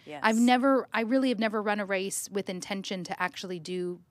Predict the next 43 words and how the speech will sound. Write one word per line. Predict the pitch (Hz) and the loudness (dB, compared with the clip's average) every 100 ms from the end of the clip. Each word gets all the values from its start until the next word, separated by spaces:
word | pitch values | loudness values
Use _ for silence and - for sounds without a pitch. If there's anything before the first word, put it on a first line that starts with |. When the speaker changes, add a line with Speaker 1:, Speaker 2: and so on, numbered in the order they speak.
| _ _ _ 185 | _ _ _ -8
Speaker 2:
like, | 156 156 - | -6 -6 -12
a | 170 | -12
time, | - 196 185 185 175 | -4 0 0 -2 -8
start | - 202 190 | -2 0 0
and | 170 | -2
finish | 202 185 - | -4 -4 -6
the | 180 | -4
run, | 185 180 | -4 -2
the | 180 | -2
whole | 190 | -4
thing, | - 262 | 2 10
you | |
know, | 269 | 12
all | 233 233 | 12 10
those | 214 | 8
things. | 202 175 233 | 4 0 0
Speaker 1:
Yeah, | 277 170 - - | -2 -6 -6 4
Speaker 2:
I | |
ran | 294 339 | 6 8
a | |
Speaker 1:
sure. | 339 | 12
Speaker 2:
Father's | 302 226 | 12 10
Day | 196 175 | 2 4
run, | 165 160 | 2 4
but | 190 | 4
I | 196 185 | 4 2
ran | 202 226 233 | 4 6 6
and | 220 | 8
walked, | 226 160 139 - | 10 10 8 -2
you | 202 | 0
know, | 185 | 2
it | |
was | 185 | 0
just | 196 - | 0 -2
kinda | 202 185 | 0 2
like, | 175 170 | 0 -2
Speaker 1:
Totally. | - 175 160 | -6 -12 -6
Speaker 2:
whatever. | 277 233 175 175 | 2 4 4 2
Speaker 1:
Yeah. | 190 156 - _ _ _ _ _ _ _ | -2 -6 -12 _ _ _ _ _ _ _
Speaker 2:
But | 226 214 | -4 2
this | 262 254 | 2 4
was | 226 | 0
different. | 190 226 - 160 131 | 4 2 2 -6 -8